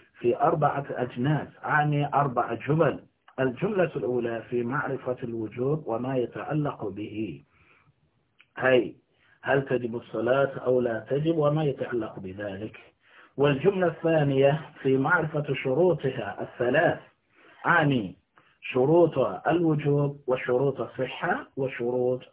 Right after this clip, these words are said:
التمام والكمال. فهناك فرق بين شرط الوجوب وشرط الصحة.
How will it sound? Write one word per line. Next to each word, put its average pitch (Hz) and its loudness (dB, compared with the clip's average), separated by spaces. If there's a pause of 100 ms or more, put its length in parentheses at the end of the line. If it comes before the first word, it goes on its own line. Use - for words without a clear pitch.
التمام 127 -4
والكمال. 127 -4 (640)
فهناك 131 2
فرق 156 0
بين 131 2 (100)
شرط 131 -2 (640)
الوجوب 135 2
وشرط 123 -4
الصحة. - -6